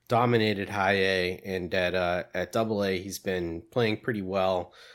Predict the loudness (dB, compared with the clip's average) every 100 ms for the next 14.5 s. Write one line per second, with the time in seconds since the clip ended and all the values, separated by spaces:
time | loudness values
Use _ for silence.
0 | -20 -10 -6 -4 -4 -6 -10 -6 -4 -2
1 | -2 -2 -2 -4 -4 -2 -2 -2 0 0
2 | 2 0 0 -2 -6 -6 -2 0 0 -2
3 | -2 -4 -4 -8 -4 -4 -4 -10 -10 0
4 | 4 6 4 0 -20 -20 -20 _ _ _
5 | 0 2 2 0 -10 -2 0 -2 _ -6
6 | 0 2 2 4 4 6 4 6 4 0
7 | 2 4 6 6 6 4 0 0 0 -4
8 | -4 -2 0 4 4 4 0 -12 -14 -10
9 | -8 -6 -8 -10 -12 -8 -4 2 2 2
10 | -4 -2 4 4 4 0 -6 -6 -4 -4
11 | -4 -4 -4 -4 -8 _ -2 -2 -2 -4
12 | -2 -2 -6 -6 -6 -4 -6 -8 -8 2
13 | 4 4 2 0 0 -2 -2 -6 -6 -10
14 | -10 -4 -4 -6